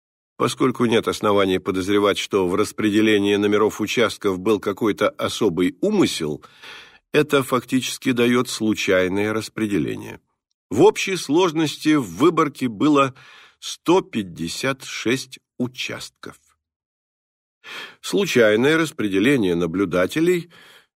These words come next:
дало возможность сравнить два типа участков: те, на которых наблюдатели были, и те, на которых их не было.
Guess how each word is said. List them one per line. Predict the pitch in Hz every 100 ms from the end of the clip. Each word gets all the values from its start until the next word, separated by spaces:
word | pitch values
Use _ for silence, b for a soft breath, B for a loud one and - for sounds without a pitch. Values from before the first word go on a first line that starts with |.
| _ -
дало | 117 160 175
возможность | 104 95 127 123 131 123 - - _ _ _ _
сравнить | - - 113 113 127 139 90
два | 92 101 139 135
типа | _ 127 131 127 117 -
участков: | 113 104 - - - - - - - _
те, | - 156 131
на | 110 113
которых | 123 110 120 110 -
наблюдатели | 113 104 113 110 117 - 113 127
были, | 139 190 170
и | 156 151
те, | 135 160
на | 139 123
которых | 113 - 117 113 - - -
их | 101 - - -
не | 85 71
было. | - 95